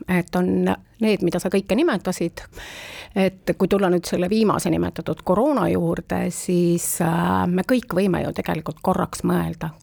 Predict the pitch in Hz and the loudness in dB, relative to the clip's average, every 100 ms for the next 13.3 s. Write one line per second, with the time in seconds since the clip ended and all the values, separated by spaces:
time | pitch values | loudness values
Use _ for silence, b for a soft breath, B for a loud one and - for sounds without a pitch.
0 | - 233 277 269 185 170 185 254 - - | -2 0 2 0 0 0 -2 -4 -8 -6
1 | 180 156 269 247 165 220 170 180 170 - | -4 0 2 2 2 0 2 2 0 -4
2 | - - - - - - 160 156 208 277 | -10 -10 -12 -18 -12 -8 -4 0 0 2
3 | 202 - - 170 170 - 185 - 190 220 | 0 -2 -4 -4 -4 -8 -10 -2 2 2
4 | 196 - 196 - - - B B B B | 2 0 0 -2 -12 -16 B B B B
5 | B - 185 214 208 185 190 208 - 160 | B -8 -2 2 2 2 2 2 0 0
6 | 170 - 165 156 - 160 170 190 190 185 | -2 -4 -6 -4 -6 -2 0 2 2 2
7 | 185 208 - - - 165 165 160 - _ | 2 0 -2 -8 -8 -8 -8 -10 -14 _
8 | - 160 160 - _ - 165 165 175 - | -6 -4 -4 -8 _ -6 -4 -4 -8 -4
9 | - 175 165 165 170 170 170 175 175 180 | 0 2 2 2 2 2 0 0 -2 0
10 | 202 208 214 277 - - 165 180 180 170 | 2 2 2 -2 -6 -2 0 2 0 -2
11 | - 165 170 165 - 208 - 175 180 185 | -2 -2 0 0 -2 -2 -4 -4 -2 0
12 | 208 165 - - 147 240 208 156 - 196 | 0 0 -2 -4 -2 2 2 0 -2 -2
13 | 170 - 147 | -2 -4 -6